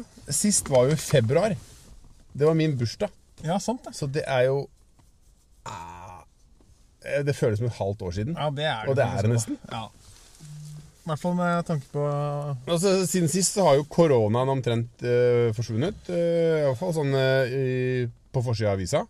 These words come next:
Speaker 2: Ja, vi har byttet ut med en krig i Ukraina.
Speaker 1: Uff, ja.
Speaker 2: Så det er jo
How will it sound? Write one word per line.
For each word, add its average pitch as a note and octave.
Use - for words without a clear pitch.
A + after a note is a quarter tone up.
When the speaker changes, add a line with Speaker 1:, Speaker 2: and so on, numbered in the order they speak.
Speaker 2:
Ja, G#3+
vi A#3
har G#3+
byttet F3+
ut D3+
med D#3+
en D3
krig D#3
i C#3+
Ukraina. D#3+
Speaker 1:
Uff, F3
ja. C#3+
Speaker 2:
Så G#3
det F3+
er D#3+
jo G3+